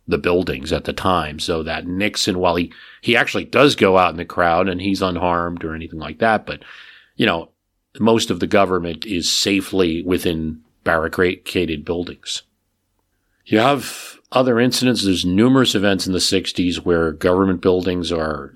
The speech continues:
attacked, where, um, the Bureau of Indian Affairs is completely ransacked. Um, and, you know, the sixties is really a more violent time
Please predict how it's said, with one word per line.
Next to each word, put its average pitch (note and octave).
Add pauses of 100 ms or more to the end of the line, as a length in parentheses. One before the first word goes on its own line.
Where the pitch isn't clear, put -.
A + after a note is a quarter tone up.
attacked, -
where, D#2+
um, D2+
the D#2
Bureau F#2+
of E2+
Indian F2+
Affairs F2+
is E2+
completely F2
ransacked. F2
Um, D2+ (1300)
and, A2
you G#2+
know, G#2
the F2
sixties -
is F#2
really F#2+ (120)
a F#2
more F#2
violent F2
time F2+